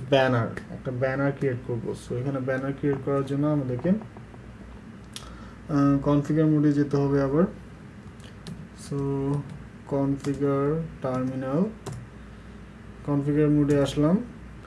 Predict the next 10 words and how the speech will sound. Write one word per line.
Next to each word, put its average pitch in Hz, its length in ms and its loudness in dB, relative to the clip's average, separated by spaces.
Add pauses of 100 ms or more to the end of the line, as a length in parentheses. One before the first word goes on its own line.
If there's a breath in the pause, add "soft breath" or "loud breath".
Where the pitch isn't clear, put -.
(720 loud breath)
কনফিগার 160 500 6
মোডে 165 340 6
এসে 165 400 4
আমাকে 139 420 4
এখানে 143 240 4
হচ্ছে 143 440 0 (1080)
লিখতে 143 280 0
হবে 135 180 4
ব্যানার, 127 500 2 (2250)
ব্যানার, 139 400 2